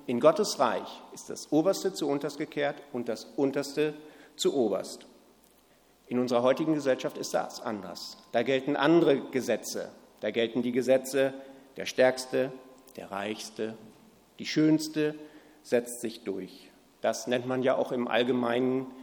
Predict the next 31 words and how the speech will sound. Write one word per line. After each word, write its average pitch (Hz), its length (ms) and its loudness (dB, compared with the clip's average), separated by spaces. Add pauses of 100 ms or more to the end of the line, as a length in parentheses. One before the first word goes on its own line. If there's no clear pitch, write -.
(240)
das 110 260 -2
Gesetz 104 600 -4 (180)
des 127 300 -2 (380)
Dschungels. 92 600 -4 (440)
Und 120 160 -6
diese 202 300 0 (120)
Gesetzmäßigkeiten, - 1120 -4 (280)
das - 400 -12 (280)
the 101 160 -12
survival 113 600 2
of 110 160 -2
the 110 60 -2
fittest, - 460 -4
also 107 200 -4
das, 120 380 0
wo 113 120 -4
der 107 100 -2
Stärkste 151 500 2
sich 127 200 -8
durchsetzt 156 460 0
und 127 80 -4
seine 147 240 2
Interessen 147 480 0 (400)
durchsetzt, 151 640 2 (440)
die 151 420 -2
sind 139 260 -2
in 131 140 -2
Gottes 127 420 -2
Reich 131 320 0 (240)
eben 143 240 2
genau 151 400 2